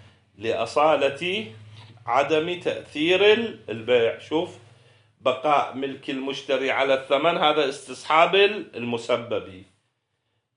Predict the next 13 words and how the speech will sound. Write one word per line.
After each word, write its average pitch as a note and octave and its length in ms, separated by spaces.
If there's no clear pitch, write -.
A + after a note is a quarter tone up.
لأصالة C3+ 1120
عدم C#3 320
تأثير D3+ 500
البيع F#3 540
هذا E3+ 320
الأصل G3+ 720
السببي. F2+ 1000
وقد G#3+ 440
يتوهم، D#3+ 1080
نعم، D#3 500
جريان C#3 580
أصالة C3 500
صحة D3+ 400